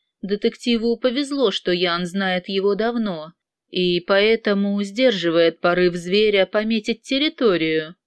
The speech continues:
Казалось, мужчина тоже видел этот огонёк собственника в глазах Яна и сам специально разжигал этот огонь сильнее. Вот он подмигнул девушке,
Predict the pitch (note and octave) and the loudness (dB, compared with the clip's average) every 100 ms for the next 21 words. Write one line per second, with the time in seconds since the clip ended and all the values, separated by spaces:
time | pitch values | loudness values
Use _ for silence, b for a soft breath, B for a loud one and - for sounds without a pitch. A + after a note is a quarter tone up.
0 | _ _ _ _ _ F3 D#3+ F3 F#3 F3+ | _ _ _ _ _ -4 -2 0 0 0
1 | F3+ - F#3+ F#3+ - G#3+ G3+ G3+ G#3 C#4+ | -2 -4 -6 -4 -6 -4 -4 -6 -4 -2
2 | B3+ F3+ E3 E3 D3+ D#3 D#3 E3 D#3+ E3 | 0 2 2 0 0 0 2 0 -2 0
3 | F3 F3 E3 - F3 D#3+ - E3 D#3+ - | 0 -2 -8 -4 -4 -4 -8 -8 -6 -2
4 | D#3+ E3 F3+ F3 F#3 F#3+ G#3+ G3 E3+ D#3+ | -2 0 -2 0 -2 -4 -4 -4 -4 -8
5 | D#3 - b b b - F3 - G3 G3 | -12 -16 b b b -8 -6 -2 -2 -2
6 | F#3+ - G3 - G3+ G3 F#3+ F#3 F#3 G3 | -8 -6 -8 -4 -2 0 0 0 -2 -2
7 | F#3+ A3 A3 G#3+ G#3 G#3 A3+ A#3+ A3+ A#3+ | -2 -2 0 0 0 -2 -4 -4 -2 -2
8 | A#3 D4 D4 C4 F#3 D#3+ D#3 E3 _ _ | -2 -4 -2 -2 -2 -4 -8 -14 _ _
9 | _ _ _ _ _ - F3+ G3+ G3+ G#3 | _ _ _ _ _ -8 0 2 4 2
10 | G3+ G3 G3 G3+ G#3 A3 A#3+ B3+ A#3+ G#3 | 2 0 0 2 2 2 2 2 2 2
11 | E3 E3 - E3+ D#3+ E3+ | 2 -2 -2 -2 -2 -2